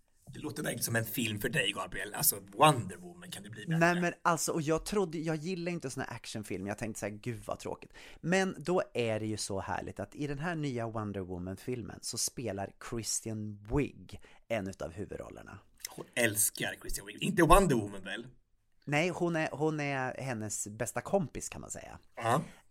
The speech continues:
Speaker 2: Eh, men jag ska inte göra för mycket spoiler alert, men hon, hon visar sina krafter också, Kristen Wiig, efter ett tag.
Speaker 1: Oj, oj, oj.
Speaker 2: Alltså, den, den är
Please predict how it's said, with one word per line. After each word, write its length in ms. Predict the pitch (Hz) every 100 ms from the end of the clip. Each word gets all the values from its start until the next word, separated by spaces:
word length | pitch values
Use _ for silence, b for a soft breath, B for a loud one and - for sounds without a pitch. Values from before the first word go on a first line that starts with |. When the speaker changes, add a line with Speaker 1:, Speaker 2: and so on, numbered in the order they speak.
| -
Speaker 2:
Eh, 360 | 113 110 110 - -
men 440 | 131 131 123 120 -
jag 140 | 131
ska 100 | -
inte 140 | 135 139
göra 120 | 123
för 80 | 123
mycket 180 | 117
spoiler 360 | - 131 120 104
alert, 340 | 87 78 -
men 140 | 120 120
hon, 280 | 147 147 -
hon 260 | 117 143 135
visar 340 | 147 123 170
sina 340 | - 135 120
krafter 420 | 117 131 107 - 147
också, 260 | - -
Kristen 400 | - 90 - 87
Wiig, 200 | - -
efter 220 | - -
ett 60 | -
tag. 220 | - -
Speaker 1:
Oj, 120 | - -
oj, 60 | 139
oj. 140 | 147 139
Speaker 2:
Alltså, 220 | 135 147
den, 280 | 135 151 147
den 240 | 135 151 147
är 180 | 160 151